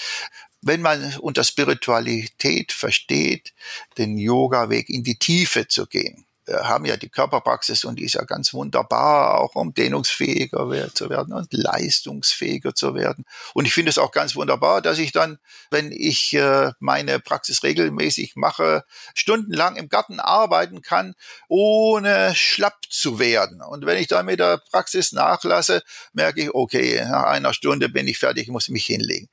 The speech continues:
Ist ja sehr praktisch, was die Übungen, auch insbesondere die Körperübungen, so können.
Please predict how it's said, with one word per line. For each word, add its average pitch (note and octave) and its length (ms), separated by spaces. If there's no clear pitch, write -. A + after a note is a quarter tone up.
Ist - 160
ja D#3 100
sehr F3 200
praktisch, - 680
was - 240
die G2+ 360
Übungen, C3 640
auch - 320
insbesondere A2+ 640
die A2+ 100
Körperübungen, B2+ 840
so G3 180
können. A#2 480